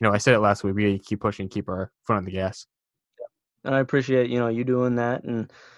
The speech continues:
Speaker 1: Mm-hmm.
Speaker 2: um, not only just this podcast, but everyone, you know, just, it's important to have those conversations. So thank you, man. Thank you for, uh, you know,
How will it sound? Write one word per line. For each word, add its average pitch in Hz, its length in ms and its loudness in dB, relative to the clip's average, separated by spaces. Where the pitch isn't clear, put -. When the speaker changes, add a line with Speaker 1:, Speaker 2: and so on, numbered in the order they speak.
Speaker 1:
Mm-hmm. 104 240 -8
Speaker 2:
um, 123 320 0
not 143 160 4
only 151 220 6
just 135 220 -4
this 120 100 0
podcast, 113 560 -6
but 107 140 -6
everyone, 104 340 -2
you 98 80 -6
know, 98 140 -6
just, 101 260 -14
it's - 120 -18
important 117 320 -4
to 104 60 -4
have 98 60 -6
those 98 120 -8
conversations. 95 800 -10
So 90 320 -14
thank 110 220 -6
you, 110 80 -6
man. 95 240 -8
Thank 113 240 -6
you - 60 -20
for, 98 240 -2
uh, 92 220 -4
you - 100 -12
know, 90 160 -8